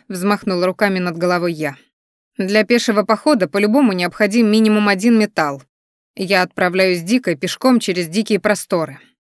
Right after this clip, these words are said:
Я ваш второй доброволец». «Забудь об этом!» Внезапно отрывисто, гортанно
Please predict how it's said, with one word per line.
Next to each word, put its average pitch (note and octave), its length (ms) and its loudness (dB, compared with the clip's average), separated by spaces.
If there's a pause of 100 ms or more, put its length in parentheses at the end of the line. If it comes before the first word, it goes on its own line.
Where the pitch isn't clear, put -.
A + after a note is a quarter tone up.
(120)
Я G#3+ 360 2
ваш E3 160 -4
второй F#3 360 0
доброволец». D#3+ 760 -4 (540)
«Забудь G#3 520 2
об F3+ 160 0
этом!» D#3 420 -6 (340)
Внезапно G3 640 -2
отрывисто, G3+ 520 -4
гортанно E3+ 680 -4